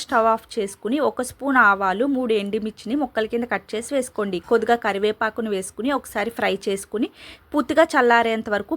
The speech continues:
పక్కన పెట్టుకోండి. ఇప్పుడు ఇందులోకి ముందుగా మిక్సీ పట్టుకున్న ఆవు పొడి, మెంతి పొడిని ఒక స్పూన్ వేసుకోండి. హాఫ్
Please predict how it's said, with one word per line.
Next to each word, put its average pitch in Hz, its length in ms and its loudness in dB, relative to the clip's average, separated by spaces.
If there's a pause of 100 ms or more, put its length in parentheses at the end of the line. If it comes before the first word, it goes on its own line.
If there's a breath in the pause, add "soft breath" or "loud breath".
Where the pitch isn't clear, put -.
పక్కన 254 300 -4
పెట్టుకోండి. 190 480 -8 (840)
ఇప్పుడు 277 200 2
ఇందులోకి 269 460 6
ముందుగా 262 360 2
మిక్సీ 254 260 -4 (100)
పట్టుకున్న 233 380 -4 (120)
ఆవు 220 200 2
పొడి, 240 260 2
మెంతి 214 280 -4
పొడిని 214 340 0
ఒక 285 140 -10
స్పూన్ 262 340 -2
వేసుకోండి. 202 520 0 (280)
హాఫ్ 214 220 2